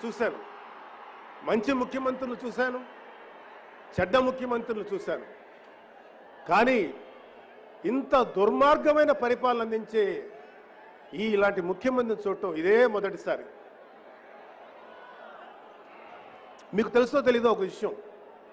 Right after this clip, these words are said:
మళ్ళీ జగన్మోహన్ రెడ్డే కనుక పరిపాలనలోకి వస్తే సగానికి సగం మంది ప్రజలు కాందిశీకుల్లాగా పక్క రాష్ట్రాలకు వెళ్ళిపోయి సెటిల్ అయిపోదామని ఫిక్స్ అయిపోయి ఉన్నారు.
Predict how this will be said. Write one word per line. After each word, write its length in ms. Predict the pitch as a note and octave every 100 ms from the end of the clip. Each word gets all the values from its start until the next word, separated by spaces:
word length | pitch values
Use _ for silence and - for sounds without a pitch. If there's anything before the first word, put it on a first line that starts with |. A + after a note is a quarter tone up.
| - - - - - - -
మళ్ళీ 420 | F3 C4+ D4+ C#4+
జగన్మోహన్ 600 | G#3+ A3+ B3 A#3+ A#3+ A#3+
రెడ్డే 280 | A3 A3+ A3+
కనుక 600 | G#3+ G#3 G3+ D3 - - - - - - - - - - - - - - -
పరిపాలనలోకి 600 | F3+ G#3 A#3 A#3 G#3 F#3+
వస్తే 460 | F3 - B3+ C4+ - - - - -
సగానికి 440 | F#3+ B3 B3+ A3
సగం 340 | G#3+ G3+ G#3
మంది 200 | G3+ G#3+
ప్రజలు 520 | G#3 F#3+ G3 A#3 C#3+ A2 - - - - - - - -
కాందిశీకుల్లాగా 960 | D#3+ G3+ C4 C4+ G#3+ B3+ B3 A#3+ A#3 A#3
పక్క 300 | A3+ G3 A#3
రాష్ట్రాలకు 520 | A#3 A#3 A#3+ A#3+ G#3+
వెళ్ళిపోయి 600 | G#3+ G#3 A3 G#3+ G3 - - - - - - - -
సెటిల్ 240 | G3+ G#3
అయిపోదామని 480 | B3+ B3+ A#3 A3 A3
ఫిక్స్ 280 | G#3 G#3 -
అయిపోయి 260 | B3 A#3 G3
ఉన్నారు. 280 | E3 A#2+